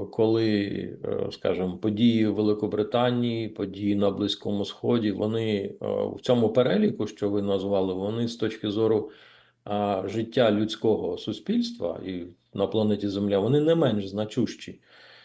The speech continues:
А, тому що, скажімо, тема, яка зараз розвивається на Близькому Сході, вона рівнозначна російсько-українській війні з точки зору світу як такого, людського світу. Бо,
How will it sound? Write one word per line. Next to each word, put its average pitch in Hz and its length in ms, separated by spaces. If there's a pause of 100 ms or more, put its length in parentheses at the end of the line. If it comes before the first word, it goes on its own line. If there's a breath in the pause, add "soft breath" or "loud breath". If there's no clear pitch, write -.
(280 loud breath)
А, 98 220
тому 113 240
що, 107 840
скажімо, 104 420
тема, 110 640
яка 101 220
зараз 107 280
розвивається 107 600
на 101 120
Близькому 107 520
Сході, 104 680 (480)
вона 135 400
рівнозначна 127 1300 (140)
російсько-українській 101 1300
війні 87 460 (440 soft breath)
з - 80
точки 139 300
зору 127 240
світу 107 440
як 87 200
такого, 98 380
людського 104 500
світу. - 400
Бо, 107 340